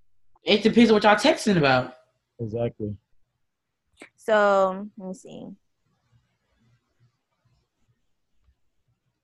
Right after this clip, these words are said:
Speaker 1: And that's like, no,
Speaker 3: It
Speaker 1: it
Speaker 3: does
Speaker 1: depends on the
Speaker 3: depend.
Speaker 1: conversation. Yeah, it depends on topic of conversation. 'Cause you can, you can really text your homegirl on some shit like,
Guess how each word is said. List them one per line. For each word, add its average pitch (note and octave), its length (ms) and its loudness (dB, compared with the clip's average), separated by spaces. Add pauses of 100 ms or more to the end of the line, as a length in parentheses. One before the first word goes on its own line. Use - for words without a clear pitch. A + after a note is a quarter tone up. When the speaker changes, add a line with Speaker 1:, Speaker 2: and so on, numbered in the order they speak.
(320)
Speaker 1:
And G#3 100 8
that's D#4 180 4
like, A#3+ 480 4 (840)
no, G#3 180 4
Speaker 3:
It G3+ 80 8
Speaker 1:
it A#3+ 40 8
Speaker 3:
does B3 100 6
Speaker 1:
depends G#3+ 240 6
on - 40 4
the D#3+ 60 4
Speaker 3:
depend. E3 140 4
Speaker 1:
conversation. D#3 440 2
Yeah, E3 120 6
it A3 120 2
depends A#3 240 4
on G3+ 60 4
topic - 240 -2
of D3 100 -4
conversation. C#3+ 800 0 (560)
'Cause G3+ 120 4
you D#4 140 4
can, A#3+ 180 4
you D4 80 2
can D4 140 0
really G#3+ 140 4
text G#3 240 -2
your F#3+ 100 2
homegirl F#3 360 2
on D#3+ 120 2
some D#3 160 0
shit D3+ 260 -4
like, C3+ 420 -2